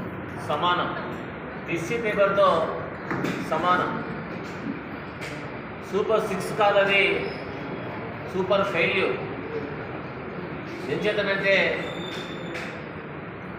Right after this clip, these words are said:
చంద్రబాబు నాయుడు అలవి కానీ, సాధ్యం కానీ హామీలన్నీ కూడా ఆ మేనిఫెస్టోలో పెట్టేశాడు.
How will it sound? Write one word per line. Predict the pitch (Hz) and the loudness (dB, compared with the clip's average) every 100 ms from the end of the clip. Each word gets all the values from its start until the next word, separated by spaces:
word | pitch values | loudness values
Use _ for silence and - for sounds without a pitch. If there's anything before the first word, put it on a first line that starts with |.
| - - - - - | -10 -10 -8 -8 -6
చంద్రబాబు | 156 156 190 214 208 202 | -2 0 6 6 6 6
నాయుడు | 196 196 190 165 - - - - - - - - - - - 135 | 6 8 8 6 2 -2 -6 -6 -8 -8 -8 -8 -2 -2 2 2
అలవి | 185 208 208 | 4 4 4
కానీ, | 202 202 202 180 - - - - - - - - | 4 6 4 4 0 -6 -10 -10 -10 -10 -10 -2
సాధ్యం | 147 156 196 196 196 196 | 4 6 6 2 0 2
కానీ | 190 196 202 175 - - - - - 320 440 453 - - - - - - - - - - | 2 4 4 2 0 -6 -6 0 6 8 8 6 4 0 -4 -6 -8 -8 -8 -6 -6 4
హామీలన్నీ | 165 208 208 190 196 196 | 4 4 4 4 4 2
కూడా | 190 185 185 170 - - - - - 156 | 4 6 8 8 4 -2 -6 -8 -2 0
ఆ | 151 | 2
మేనిఫెస్టోలో | 165 202 196 196 202 196 | 2 0 0 -2 0 2
పెట్టేశాడు. | 190 185 190 185 160 | 2 2 0 2 2